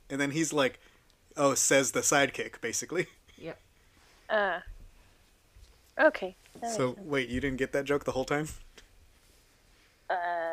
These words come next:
Speaker 3: not really.
Speaker 1: Okay, well, I'm glad you're here to enjoy it now.
Speaker 3: <laughs>
Speaker 1: I don't hear a laugh, but we'll take it.
Speaker 3: Ah, ha, ha.
Speaker 1: Okay.
Speaker 2: Ah.
Speaker 1: Oh, it's so good to hear an American laugh.
Speaker 3: <laughs>
Speaker 1: Uh,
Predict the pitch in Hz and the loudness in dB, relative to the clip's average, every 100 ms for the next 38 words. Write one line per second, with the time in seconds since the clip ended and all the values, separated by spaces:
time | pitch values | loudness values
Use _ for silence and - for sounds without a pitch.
0 | 160 156 160 165 _ - 226 202 180 143 | -6 -8 -12 -14 _ -4 0 4 4 4
1 | 202 190 135 131 104 110 123 123 123 117 | 0 -6 -12 -6 -4 -4 -4 -2 0 0
2 | 107 - _ - 113 - 117 117 110 117 | -2 -12 _ -4 -2 0 0 0 2 2
3 | - - 330 - 254 131 131 139 131 117 | 4 4 4 4 -2 -2 0 2 2 2
4 | 117 104 - - 113 117 - 110 - - | 0 0 -8 -16 -14 -12 -10 -12 -12 -20
5 | - - _ - _ - - - - 233 | -20 -20 _ -20 _ -20 -20 -18 -8 -4
6 | 240 240 247 240 254 - - - - 123 | -2 2 4 4 2 -2 -12 -20 -16 -12
7 | 117 - 254 254 247 226 233 - 185 202 | -6 -6 -6 -6 -6 -6 -12 -6 4 10
8 | 214 220 - 226 226 202 175 254 160 123 | 10 8 6 10 10 8 2 0 0 -2
9 | 107 113 104 113 117 113 110 110 117 120 | -4 -4 -4 -4 -8 -6 -6 -6 -6 -6
10 | 113 98 95 117 - - - - - _ | -4 -4 -6 -10 -14 -18 -20 -20 -20 _
11 | - 240 - - 294 294 370 381 523 - | -14 -6 -2 0 2 4 4 4 2 -2
12 | - - 392 349 - - - - - - | -4 -2 -4 -6 -12 -20 -20 -20 -20 -6
13 | 170 175 175 180 180 180 185 202 95 226 | 0 4 6 4 4 2 0 -2 -2 -4
14 | 220 220 - | -4 -4 -6